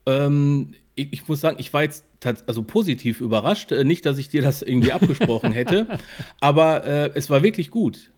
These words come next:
Speaker 1: Also es war wirklich
Speaker 2: Danke.
Speaker 1: gut zu hören. Ich hab wirklich gedacht, so: "Mensch, den, den Bengel, den muss ich mir warm halten." <laughs>
Speaker 2: <laughs>
Speaker 1: Der darf demnächst mal hier bei mir mitsprechen.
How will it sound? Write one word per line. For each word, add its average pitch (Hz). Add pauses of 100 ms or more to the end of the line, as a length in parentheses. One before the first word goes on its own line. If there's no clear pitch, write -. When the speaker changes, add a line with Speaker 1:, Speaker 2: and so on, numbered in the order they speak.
(160)
Speaker 1:
Also 127
es 143
war 147
wirklich 180
Speaker 2:
Danke. 175
Speaker 1:
gut 196
zu 160
hören. 202
Ich 156
hab 170
wirklich 170
gedacht, 165
so: 120
"Mensch, 151
den, 139
den 123
Bengel, 147
den 135
muss 143
ich 143
mir 107
warm 151
halten." 127 (280)
<laughs> -
Speaker 2:
<laughs> 170
Speaker 1:
Der 135
darf 190
demnächst 185
mal 160
hier 170
bei 151
mir 214
mitsprechen. 170